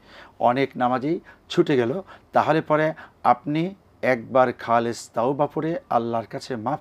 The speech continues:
চাবেন, আর এই সিদ্ধান্ত নেবেন জীবনে আর কোনো দিন যাতে একটি নামাজও ছুটে না যায়। আর এজন্য যথেষ্ট পরিমাণে আফসোস করা, কান্নাকাটি করা, আল্লাহর কাছে মাপ চাওয়া যে, "রব্বুল আলামিন, আমি ভুল করে ফেলেছি, তুমি ক্ষমা করে দাও।"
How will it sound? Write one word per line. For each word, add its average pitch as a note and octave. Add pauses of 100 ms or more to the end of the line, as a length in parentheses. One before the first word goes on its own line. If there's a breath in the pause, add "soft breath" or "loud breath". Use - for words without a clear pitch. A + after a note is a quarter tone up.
চাবেন, E3
আর B2
এই A#2+
সিদ্ধান্ত C3
নেবেন D#3 (420 loud breath)
জীবনে C#3 (120)
আর A#2+
কোনো C3+
দিন D3
যাতে B2+
একটি C3
নামাজও A#2+
ছুটে - (300 soft breath)
না A2
যায়। - (840 soft breath)
আর B2
এজন্য F#3 (280 loud breath)
যথেষ্ট C#3
পরিমাণে C#3 (100)
আফসোস -
করা, A#2
কান্নাকাটি A#2
করা, A#2 (320 loud breath)
আল্লাহর A#2+
কাছে -
মাপ A2+
চাওয়া C#3+
যে, A#2+
"রব্বুল B2
আলামিন, A#2 (320 loud breath)
আমি C3
ভুল D#3
করে C3+
ফেলেছি, A#2+
তুমি B2
ক্ষমা A#2
করে -
দাও।" -